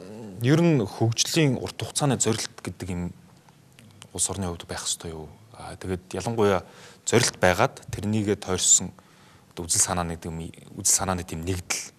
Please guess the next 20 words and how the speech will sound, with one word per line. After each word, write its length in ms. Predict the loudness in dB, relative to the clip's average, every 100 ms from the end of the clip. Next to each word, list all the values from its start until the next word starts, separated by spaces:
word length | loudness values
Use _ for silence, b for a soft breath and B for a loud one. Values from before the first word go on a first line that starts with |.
| _
бүх 160 | -10 -8
төвшөндөө 480 | -8 -6 -6 -6 -8 B B B B B
байх 320 | -6 -4 -4 -6
нь 240 | -8 -8 -14 -20
одоо 400 | -14 -12 -12 -14
тэр 160 | -12 -8
хөгжлийг 240 | -8 -8
хурцсах, 640 | -12 -14 0 0 0 -10 -14 B B B B -10
тэр 80 |
хөгжлийн 320 | -6 -4 -4 -6
талаар 320 | -6 -6 -4
бүгд 320 | -6 -6 -8
одоо 240 | -8 -8 -8
нэгдмэл 480 | -12 -4 -2 -2 -6 B B B B B
арга 240 | -12 -10
хэмжээ 240 | -8 -6 -4
авах 480 | -4 -6 -6 -8 -16 B B B B -14 -6
тэрэнд 160 | -6
нөлөөлдөг 480 | -6 -10 -12 -14 -14
үү? 80 | -14